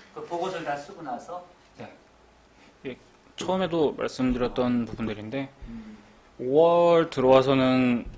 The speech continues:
Speaker 2: 저랑
Speaker 1: 삼월,
Speaker 2: 네.
Speaker 1: 사월 올 쭉 한번 봅시다.
Speaker 2: 네.
Speaker 1: 삼월, 사월. 아까 얘기한 셈이지?
Speaker 2: 네, 네.
Speaker 1: 음, 요약해서.
Speaker 2: 삼월에는 솔직히 뭘 해야 될지 좀 막막한 부분이 되게 많았거든요.
Speaker 1: 음.
Speaker 2: 그래서 그냥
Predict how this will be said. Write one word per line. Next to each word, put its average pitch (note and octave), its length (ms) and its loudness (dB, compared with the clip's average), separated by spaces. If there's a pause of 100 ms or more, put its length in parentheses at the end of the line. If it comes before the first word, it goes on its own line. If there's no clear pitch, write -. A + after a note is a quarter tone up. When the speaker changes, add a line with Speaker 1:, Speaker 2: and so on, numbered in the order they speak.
(100)
Speaker 2:
저랑 B2 320 0
Speaker 1:
삼월, G#3+ 380 -4
Speaker 2:
네. - 20 -8
Speaker 1:
사월 E3 300 -6
올 C3 180 -8
쭉 - 140 -18
한번 D3 180 -14
봅시다. - 240 -20
Speaker 2:
네. A2 220 -10 (720)
Speaker 1:
삼월, C#3 320 -14
사월. A2+ 160 -18 (340)
아까 C#3+ 240 -12
얘기한 D#3 440 -14
셈이지? D#3 580 -18
Speaker 2:
네, B2 260 0
네. A2 220 -12
Speaker 1:
음, A2+ 100 -16
요약해서. - 460 -12 (380)
Speaker 2:
삼월에는 E3 800 2 (380)
솔직히 - 640 -6
뭘 B2 280 0
해야 C#3+ 120 2
될지 C3 240 -2
좀 A#2+ 120 -4
막막한 A#2 380 -2
부분이 A2+ 240 -6
되게 A2+ 180 -8
많았거든요. G#2+ 560 -8
Speaker 1:
음. A2+ 180 -14 (680)
Speaker 2:
그래서 A2+ 320 -14
그냥 A#2 320 -8